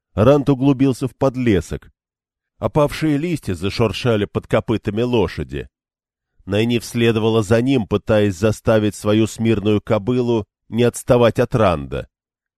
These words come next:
Она определённо поговорит со смотрителем конюшен, и когда она с ним закончит, у него из ушей будет идти дым. Хурин также перевёл коня на рысь.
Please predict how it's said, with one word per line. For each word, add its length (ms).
Она 280
определённо 800
поговорит 580
со 100
смотрителем 760
конюшен, 720
и 140
когда 400
она 180
с 100
ним 140
закончит, 800
у 100
него 280
из 160
ушей 320
будет 420
идти 300
дым. 440
Хурин 440
также 420
перевёл 520
коня 340
на 160
рысь. 400